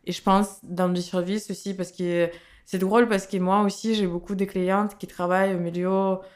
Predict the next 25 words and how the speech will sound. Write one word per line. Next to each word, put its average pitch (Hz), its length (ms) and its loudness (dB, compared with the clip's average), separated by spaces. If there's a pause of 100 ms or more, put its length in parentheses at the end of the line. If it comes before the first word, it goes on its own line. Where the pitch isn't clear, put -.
(240)
euh, 165 720 -2 (160)
euh, 160 400 -2
beaucoup 160 220 -8
de 185 100 -6
travailleurs 170 420 0
sociaux, 190 680 0 (460)
euh, 170 280 2
beaucoup 170 340 -4
de 165 920 2
travailleurs 180 500 2
en 165 100 -4
co-, 180 160 -8
écologie, 202 880 2
ou, 170 500 4 (360)
euh, 160 1120 2
ouais, 180 300 2
même 175 460 0
travail 170 540 2 (320)
politique, 202 960 0
ou, 180 160 2
euh, 165 960 4
psychologue 202 500 -2
et 202 60 -6
tout 180 80 -6
ça. 226 400 2